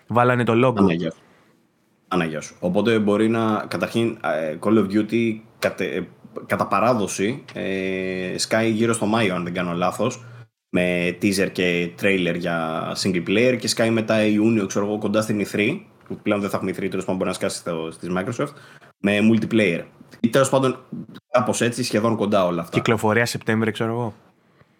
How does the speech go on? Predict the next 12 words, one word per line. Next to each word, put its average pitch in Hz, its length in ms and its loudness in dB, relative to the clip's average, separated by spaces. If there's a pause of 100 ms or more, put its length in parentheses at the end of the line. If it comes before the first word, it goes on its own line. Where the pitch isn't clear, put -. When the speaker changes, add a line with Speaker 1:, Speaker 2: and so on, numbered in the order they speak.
(1040)
Speaker 2:
Το - 60 -8
περιμένουμε, 98 380 4
δεν 85 100 -6
το 85 60 0
περιμένουμε. 87 440 -2
Νοέμβρη. 87 500 0 (340)
Νοέμβρη 92 280 0
βγαίνουν 80 280 -8
συνήθως. 78 400 -12 (260)
Speaker 1:
Οκ. 107 120 -12 (1400)
Speaker 2:
Ε, 87 480 0
πάντως, 120 540 0